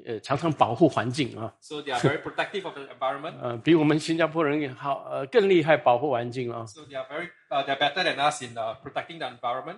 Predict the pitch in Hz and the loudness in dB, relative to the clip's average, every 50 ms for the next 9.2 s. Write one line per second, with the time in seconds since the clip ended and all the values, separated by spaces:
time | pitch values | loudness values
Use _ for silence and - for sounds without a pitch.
0 | - _ - 143 135 131 131 147 156 175 208 226 233 247 202 202 - - - - | -12 _ 0 2 2 4 4 6 6 6 6 4 -2 -10 -16 -18 -18 -20 -20 -20
1 | - - 160 147 139 - 233 247 285 269 254 254 - - 214 196 202 202 170 190 | -12 -10 -10 -6 2 4 6 6 6 4 2 -2 0 4 4 4 4 4 0 0
2 | 185 151 143 131 123 127 127 _ _ _ - 190 190 175 180 175 170 - 175 165 | -2 -2 -2 -4 -6 -8 -12 _ _ _ 0 2 2 4 2 2 4 6 6 6
3 | 143 123 - - - - - - _ - - 170 156 160 - - _ - - 208 | 6 2 -2 -8 -20 -20 -20 -20 _ -4 -2 0 0 0 -2 -6 _ 2 4 4
4 | 220 233 247 240 214 - 247 220 175 151 135 - - - 233 233 208 180 156 139 | 4 2 -2 -4 -4 -4 -4 -2 2 0 0 0 0 -2 -2 0 0 -2 -4 -4
5 | - - 185 147 135 131 139 139 131 123 120 110 135 131 117 117 - - _ - | 0 2 2 4 4 2 2 2 0 -4 -6 -4 -4 -4 -4 -6 -10 -16 _ -4
6 | 131 143 147 156 180 175 175 - 156 147 147 151 175 - - 233 240 220 185 170 | 0 0 4 4 4 2 2 2 0 2 2 2 0 0 -2 0 0 2 0 -2
7 | 147 - 185 175 156 151 151 147 - - - - - 156 160 208 247 - - - | -4 0 2 2 2 2 2 -2 -10 -18 -20 -12 -2 4 4 4 4 4 -2 0
8 | 160 147 151 175 226 - _ - 254 247 - 254 233 202 185 139 120 - - - | 2 2 2 0 -2 -6 _ -14 -14 -12 -8 -6 -4 -2 -2 -2 -4 -6 -8 -4
9 | 117 123 117 123 | 0 0 0 0